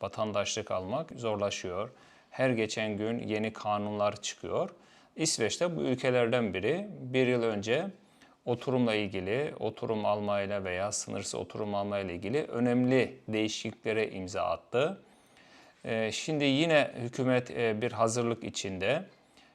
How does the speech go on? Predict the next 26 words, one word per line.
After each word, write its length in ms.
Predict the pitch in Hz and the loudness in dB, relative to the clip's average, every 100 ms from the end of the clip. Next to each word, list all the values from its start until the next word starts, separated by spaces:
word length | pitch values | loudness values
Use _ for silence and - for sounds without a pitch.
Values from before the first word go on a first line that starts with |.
| - | -10
E, 180 | 113 107 | -6 0
bunu 280 | 135 120 92 | 2 2 4
da 340 | 123 165 - - 131 | 4 4 0 -6 -2
Uyum 340 | 123 127 113 | 2 2 2
ve 100 | 110 | 0
Göç 360 | 107 120 - 107 | 2 2 2 0
Bakanı 640 | 107 - 92 104 156 175 - | 0 2 0 2 0 -2 -10
bununla 400 | - 123 113 110 | -4 0 0 0
ilgili 520 | 98 95 98 139 165 160 | -2 -2 0 0 0 -2
kamuoyuna 520 | 120 107 95 98 131 | -2 0 -2 -2 -2
önemli 460 | 120 113 120 120 | 0 0 2 2
bilgilendirmeler 880 | 113 107 107 107 101 104 107 107 107 | 0 0 0 -2 -2 -2 -2 0 0
yaptı. 480 | 95 80 - 156 170 | 0 -4 -6 -6 -4
Bununla 320 | 120 120 113 | -2 0 0
ilgili 320 | 104 110 107 98 | -2 -2 -2 -2
detayları 500 | 101 113 101 95 95 | -4 -4 -2 -4 -4
sizlere 480 | 101 98 95 90 | -6 -6 -4 -4
birazdan 460 | 95 98 92 92 90 | -4 -4 -4 -6 -6
vereceğim. 500 | 95 98 101 147 196 - - - - 160 | -4 -4 0 -2 -2 -10 -20 -20 -10 -2
Ama 280 | 156 156 | 4 4
öncelikle 760 | - 151 147 143 131 139 139 131 | 4 0 2 0 0 2 2 2
bir 340 | 120 117 147 135 | -2 0 2 2
yıl 160 | 135 120 | 2 2
önce 380 | 127 123 131 | 2 4 4
neler 400 | 127 127 127 110 | 4 6 4 4
değişti? 600 | 107 95 - - 113 190 | 0 0 -2 -2 -2 -2